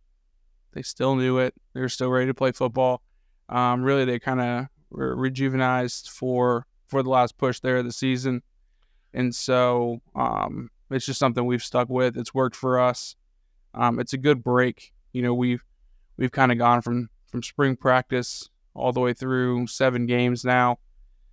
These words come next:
Um, you know, it's a grind. It's every day we're, we're working and we're, we're trying to get better. And, um, you know, with three regular season games left and, you know, hopefully some playoff games after that, I think it's a good,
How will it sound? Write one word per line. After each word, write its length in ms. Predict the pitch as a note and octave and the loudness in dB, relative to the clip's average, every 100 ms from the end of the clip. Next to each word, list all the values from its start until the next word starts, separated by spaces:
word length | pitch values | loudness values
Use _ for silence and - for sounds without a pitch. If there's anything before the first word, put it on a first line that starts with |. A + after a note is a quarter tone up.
| _ - | _ -4
Um, 460 | A#2 A#2 A#2 B2 B2+ | 0 0 -2 -6 -2
you 100 | A#2+ | 2
know, 140 | A#2+ | 4
it's 140 | A#2+ | 2
a 40 | B2 | 0
grind. 480 | C3 B2 B2 A#2 - _ - | 2 4 4 0 -8 _ -14
It's 220 | A#2 - | -10 -2
every 260 | B2 C3 B2+ | 0 0 0
day 260 | B2 B2 | 2 2
we're, 340 | B2 B2+ B2 B2+ B2+ | 2 0 0 -4 -6
we're 120 | B2 | -4
working 360 | B2 B2 - C3+ | 0 0 2 0
and 220 | B2+ B2 | 2 2
we're, 200 | B2 A#2+ | 0 0
we're 140 | A#2+ | -4
trying 220 | A#2 B2+ | -2 0
to 80 | B2 | 2
get 120 | A#2+ | 0
better. 360 | G#2+ A#2+ B2+ B2 | 0 2 2 2
And, 120 | A#2 - _ _ _ _ - | -2 -8 _ _ _ _ -10
um, 420 | A2 - A2 - - | -4 -4 -4 -8 -14
you 140 | - B2 | -6 -2
know, 240 | B2 B2 | 0 0
with 320 | A#2+ A#2+ - _ _ _ _ _ _ _ _ _ _ D3+ | 0 -2 -4 _ _ _ _ _ _ _ _ _ _ 0
three 120 | D3+ | 4
regular 340 | D3 C#3 C#3+ | 4 4 0
season 280 | - C#3+ C3 | -2 -4 -2
games 320 | C3 C3 B2+ | 0 0 0
left 400 | B2+ C3 C#3+ - | 2 2 2 -2
and, 300 | B2 A#2+ C3+ | -4 -4 -6
you 100 | C#3+ | -6
know, 100 | B2+ | -6
hopefully 300 | B2+ C3 C3 | -2 -2 -2
some 180 | - B2 | -4 -4
playoff 380 | - C3 B2+ - | 0 0 0 -2
games 300 | B2+ B2+ C3 | -2 0 0
after 260 | B2+ - | 0 0
that, 320 | B2 B2+ B2+ - _ _ _ _ | 0 0 0 -4 _ _ _ _
I 60 | B2+ | -2
think 100 | B2+ | -2
it's 80 | B2 | -2
a 60 | |
good, 560 | B2 B2 B2 B2 A#2 | -4 0 2 2 -2